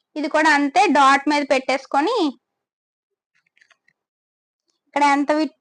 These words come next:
పెట్టానో చూసాను అనమాట. సేమ్ ఇక్కడ కూడా అంతే విడ్త్ తో స్టిచ్ చేస్తున్నాను. అన్ని సమానంగా రావాలి కదా, అందుకోసం ఇలా స్టిచ్ చేసిన తర్వాత ఇప్పుడు దీన్ని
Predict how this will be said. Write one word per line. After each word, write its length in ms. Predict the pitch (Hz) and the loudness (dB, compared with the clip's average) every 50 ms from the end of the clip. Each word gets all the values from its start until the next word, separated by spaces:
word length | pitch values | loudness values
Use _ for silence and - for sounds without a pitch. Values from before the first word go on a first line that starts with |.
| - | -2
పెట్టానో 340 | 277 269 - 277 277 294 359 359 - | -2 0 0 0 0 2 0 0 -2
చూసాను 360 | 311 294 285 - 302 277 262 247 | -2 -4 -2 0 0 0 0 0
అనమాట. 360 | 247 247 254 247 247 247 262 285 370 494 523 - _ _ _ _ _ _ _ _ _ _ _ _ _ _ _ | -2 -2 0 -2 0 0 0 2 2 0 -2 -6 _ _ _ _ _ _ _ _ _ _ _ _ _ _ _
సేమ్ 200 | 320 302 294 294 302 | -4 -2 -2 -2 -2
ఇక్కడ 140 | 302 - 269 285 277 277 | -2 -4 -2 0 2 2
కూడా 120 | 302 349 415 453 - - - 254 262 | 2 2 2 0 -2 -4 -2 0 2
అంతే 220 | 277 285 269 - 320 311 285 | 2 2 2 2 0 0 0
విడ్త్ 220 | 285 233 _ _ _ _ | -2 -6 _ _ _ _
తో 80 | 339 403 539 587 - - _ _ _ _ _ _ _ _ | 2 2 2 0 -4 -14 _ _ _ _ _ _ _ _
స్టిచ్ 280 | - - 339 302 - - 320 | -12 -10 -8 -8 -6 -4 -2
చేస్తున్నాను. 540 | 285 247 240 - - - 226 226 226 254 330 - _ _ _ - 254 | -2 -2 -2 -4 -8 -10 -8 -8 -8 -8 -10 -14 _ _ _ -4 0
అన్ని 180 | 277 294 320 311 - 302 | 2 2 0 2 2 2
సమానంగా 460 | 269 269 269 269 277 285 294 302 294 285 262 | 2 4 2 2 2 2 2 2 2 4 4
రావాలి 280 | 247 247 247 247 247 240 - | 4 2 2 -2 -2 -4 -4
కదా, 180 | 233 277 381 508 605 587 _ _ _ _ _ _ _ 254 262 | -2 0 0 0 -2 -4 _ _ _ _ _ _ _ -8 -6
అందుకోసం 600 | 277 277 277 - 269 262 262 269 - - 339 403 523 539 539 _ _ _ _ _ _ _ _ _ _ _ _ _ _ _ _ _ _ _ _ - | -6 -6 -4 -2 -2 -2 -2 -4 -2 0 0 0 0 -2 -6 _ _ _ _ _ _ _ _ _ _ _ _ _ _ _ _ _ _ _ _ -10
ఇలా 140 | 277 277 277 - | -8 -8 -8 -8
స్టిచ్ 240 | - 320 277 - - | -8 -10 -8 -4 -2
చేసిన 240 | 285 294 294 302 294 269 285 | -2 -2 -2 -2 -2 0 2
తర్వాత 320 | 269 254 262 262 262 - 359 427 494 427 330 | 2 4 4 2 2 2 2 2 2 2 2
ఇప్పుడు 300 | 302 269 _ 311 302 370 440 523 554 - _ _ _ _ _ _ _ 277 | 0 -2 _ -4 -4 -2 -2 -2 -4 -6 _ _ _ _ _ _ _ -10
దీన్ని 240 | 302 330 339 339 | -6 -4 -2 0